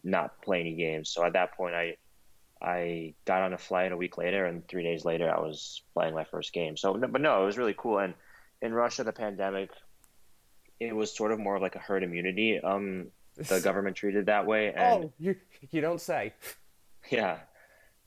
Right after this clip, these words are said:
Speaker 1: And it was one of those things where, like, everyone you meet were like, "Oh, yeah, I already had it. I already had it." So, like, it was, they didn't really take it as seriously as they should have because there's people that were getting sick all the time.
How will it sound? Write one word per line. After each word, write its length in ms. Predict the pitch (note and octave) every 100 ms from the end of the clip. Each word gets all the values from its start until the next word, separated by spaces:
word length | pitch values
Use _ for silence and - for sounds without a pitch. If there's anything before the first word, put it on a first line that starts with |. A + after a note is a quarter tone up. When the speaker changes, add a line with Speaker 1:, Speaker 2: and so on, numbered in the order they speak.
| -
Speaker 1:
And 160 | A2+ A2+
it 80 | G#2
was 240 | A#2+ A#2
one 100 | B2+
of 80 | A#2+
those 140 | A2+
things 260 | G#2 G#2+ G2
where, 80 | F2
like, 140 | E2+
everyone 300 | G2 G2+ G2
you 100 | F#2
meet 240 | F#2 F#2
were 80 | D#2+
like, 160 | F2 A2
"Oh, 80 | C#3
yeah, 180 | B2+
I 60 | F#2
already 180 | F#2+ F2
had 280 | E2+ D#2+ D#2+
it. 60 |
I 80 | F2
already 200 | F2 D#2+
had 200 | E2 D#2+
it." 100 | D#2+
So, 180 | - F2+
like, 260 | F2 F2 - _ - - _ -
it 100 | G#2
was, 540 | G2+ G2+ F#2+ - - - _ - -
they 140 | A2+
didn't 160 | B2+ B2
really 180 | A2+
take 300 | G#2 A2 G2+
it 60 | G2
as 120 | F2+
seriously 400 | - F#2+ F#2+ -
as 80 | F#2
they 140 | F2
should 260 | E2 - E2+
have 160 | G2+ F#2
because 300 | F#2 F#2 -
there's 260 | E2+ E2
people 320 | - F2+ F2+
that 120 | E2+ E2
were 80 |
getting 240 | D#2+ D#2+ E2
sick 280 | - F#2 -
all 140 | E2
the 60 | D#2+
time. 420 | - E2 D#2+